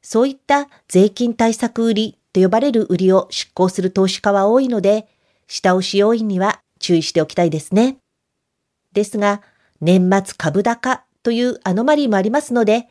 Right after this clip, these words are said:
良い銘柄を発掘して株を枕に越年といきたいものです。今年も株コーナーを聞いていただきありがとうございました。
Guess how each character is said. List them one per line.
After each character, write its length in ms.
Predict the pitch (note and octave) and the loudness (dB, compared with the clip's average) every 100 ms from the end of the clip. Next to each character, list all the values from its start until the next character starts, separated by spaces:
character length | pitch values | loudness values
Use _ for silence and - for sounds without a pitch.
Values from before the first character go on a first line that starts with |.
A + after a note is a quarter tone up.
| _ _ _ _ - | _ _ _ _ 0
良 160 | F#3+ | 2
い 60 | F#3 | 2
銘 200 | E3+ E3+ | 2 2
柄 220 | F3 F3 | 2 0
を 40 | E3+ | 0
発 240 | - - | -4 -10
掘 220 | - F#3+ A3 | -8 -4 -4
し 120 | - | -2
て 260 | B3+ - _ _ _ | -2 -2 _ _ _
株 280 | - E3+ F#3 | -4 0 2
を 100 | F3+ | 2
枕 360 | F3+ F#3+ F3+ E3+ | 2 0 0 0
に 220 | D#3+ F3 | -2 -8
越 280 | D3 C#3 F3+ | -10 -6 -2
年 280 | F#3+ D4 D#4+ _ - | 0 0 -4 _ 0
と 80 | G3 | 0
い 80 | |
き 80 | F#3 | 0
た 100 | - | -2
い 60 | G3 | 0
も 100 | G3+ | 0
の 100 | G#3+ | 0
で 160 | F3+ | 0
す。 220 | G#3+ - _ _ _ _ _ _ _ _ _ _ _ - | -2 -8 _ _ _ _ _ _ _ _ _ _ _ -8
今 100 | F#3 | -4
年 220 | G#3 G3+ | -2 -2
も 260 | G#3+ G#3+ A3 _ - | 0 0 -2 _ -4
株 220 | F#3+ G3+ | 0 0
コ 180 | G3+ A3 | 2 2
ー 40 | |
ナ 140 | G3 F3+ | 4 2
ー 20 | |
を 60 | F3 | 0
聞 180 | F#3+ | 0
い 80 | G3 | 0
て 80 | G#3+ | 0
い 40 | |
た 100 | G#3+ A3 | 0 0
だ 80 | |
き 280 | G3+ C4+ - - | 0 -2 -2 0
あ 80 | |
り 80 | F#3+ | 2
が 100 | G3 | 2
と 100 | G3 | 2
う 20 | F3 | 2
ご 60 | |
ざ 100 | F3 | 2
い 60 | G3 | 2
ま 80 | A#3+ | 0
し 120 | - | -2
た。 240 | A#3 A3+ | -2 -4